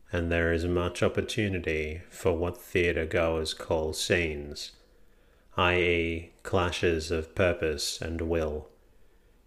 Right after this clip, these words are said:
In all of the Shaw plays, including even the farces, though here to a less degree,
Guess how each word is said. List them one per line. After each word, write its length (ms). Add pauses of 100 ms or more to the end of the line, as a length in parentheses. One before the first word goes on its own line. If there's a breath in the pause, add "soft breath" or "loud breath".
(420 soft breath)
In 180
all 300
of 160
the 80
Shaw 320
plays, 840 (180)
including 640
even 340
the 60
farces, 960 (360)
though 380
here 380
to 400
a 140
less 300
degree, 640